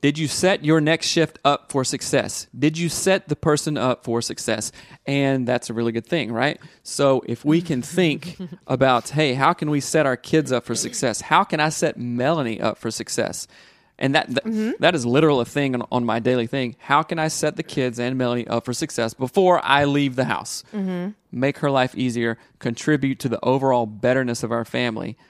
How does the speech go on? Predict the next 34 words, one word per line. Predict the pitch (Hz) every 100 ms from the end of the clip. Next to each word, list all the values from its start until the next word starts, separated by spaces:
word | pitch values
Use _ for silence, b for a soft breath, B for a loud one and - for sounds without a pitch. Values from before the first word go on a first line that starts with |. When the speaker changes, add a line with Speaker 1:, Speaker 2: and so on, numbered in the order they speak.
| b _ -
Speaker 1:
and, | 117 113 110 110 - - _ _ _ -
uh, | 110 107 113
do | 131 131
that. | -
That's | 117 123
something | 139 - 117
I | - 127
can | 120
do, | 110 113
Speaker 2:
Yeah. | 190 170 -
And, | 247
Speaker 1:
right? | 247
Speaker 2:
and | 247
I'll | 226 254
tell | - 285
you, | 240
one | 185 220
of | 240
the | 240
ways | 220 226
that | 196
you | 196
can | 196
set | - 214
your | 185
partner | 220 208 190
up | 190
for | -
success | 180 180 - 202 190
is | 160
get | 156 214 -
the | 185
minds-, | 185 214 233 220 - 190
get, | 262 -